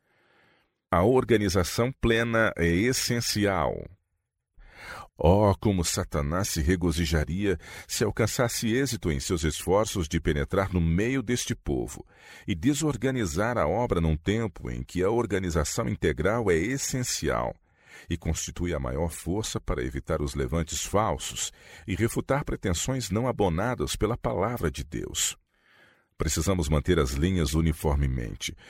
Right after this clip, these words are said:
para que não haja quebra do sistema de organização e ordem,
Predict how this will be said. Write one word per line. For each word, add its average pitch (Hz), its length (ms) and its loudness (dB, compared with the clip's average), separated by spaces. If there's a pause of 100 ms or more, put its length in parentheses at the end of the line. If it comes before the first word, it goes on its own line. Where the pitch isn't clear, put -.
(200)
para 98 160 2
que 127 120 2
não 113 160 4
haja 123 200 2
quebra 113 480 2
do 71 120 -2
sistema 87 480 -2
de 73 80 0
organização 78 760 0
e 73 80 0
ordem, 69 380 0